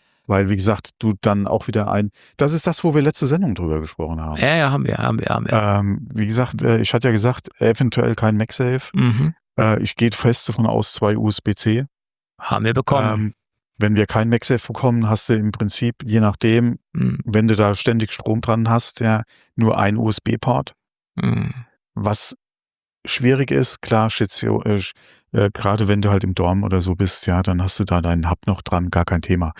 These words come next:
Speaker 2: Ja, ja.
Speaker 1: Ja, ähm, aber ich find das schon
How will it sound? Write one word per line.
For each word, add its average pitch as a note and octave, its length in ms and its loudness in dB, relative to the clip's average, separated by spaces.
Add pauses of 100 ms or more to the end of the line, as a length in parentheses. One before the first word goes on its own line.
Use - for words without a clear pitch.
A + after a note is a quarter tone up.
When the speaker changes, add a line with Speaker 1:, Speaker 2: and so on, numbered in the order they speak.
(140)
Speaker 2:
Ja, G#2+ 60 4
ja. F#2 120 2
Speaker 1:
Ja, E2 180 2 (420)
ähm, F#2 320 -2 (140)
aber G2 360 0 (460)
ich A#2 200 -2
find - 280 -2
das C#3+ 160 -2
schon C3 580 -2